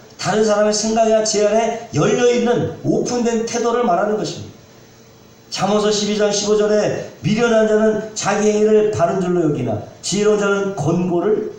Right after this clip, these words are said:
듣느니라. 충고를 듣는 자가 양순하자. 다보-, 다섯 번째는 긍휼이 가득하다.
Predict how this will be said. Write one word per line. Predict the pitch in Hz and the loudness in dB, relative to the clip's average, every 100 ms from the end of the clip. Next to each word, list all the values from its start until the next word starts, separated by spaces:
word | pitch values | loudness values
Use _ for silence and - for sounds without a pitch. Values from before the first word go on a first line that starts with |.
| - | -10
듣느니라. | 135 170 214 214 110 - - - - - - - - - - - - - - - - - - - - - - - | -4 -2 0 0 -2 -8 -16 -20 -20 -20 -20 -20 -20 -20 -20 -20 -20 -20 -20 -20 -20 -20 -20 -20 -20 -20 -20 -20
충고를 | - 196 185 175 170 156 | -16 -12 -6 -2 0 -2
듣는 | 127 160 170 | 0 0 0
자가 | 151 143 - - - - - - - - - - - 95 | -2 -2 -2 -4 -8 -16 -20 -20 -20 -20 -20 -20 -20 -12
양순하자. | 101 107 107 107 - - - - - - - - - - - - - - - - - - - - - - - - - - - - - - - - - - - | -6 -4 -4 -8 -10 -12 -18 -20 -20 -20 -20 -20 -20 -20 -20 -20 -20 -20 -20 -20 -20 -20 -20 -20 -20 -20 -20 -20 -20 -20 -20 -20 -20 -20 -20 -20 -20 -20 -14
다보-, | - 170 190 190 | -4 -2 0 -2
다섯 | 170 156 196 | -2 -2 -2
번째는 | 185 180 185 185 - | -4 -4 -2 -4 -2
긍휼이 | - 214 214 214 214 - | 0 2 4 2 -2 -4
가득하다. | 156 147 - - - | -4 -4 -4 -6 -6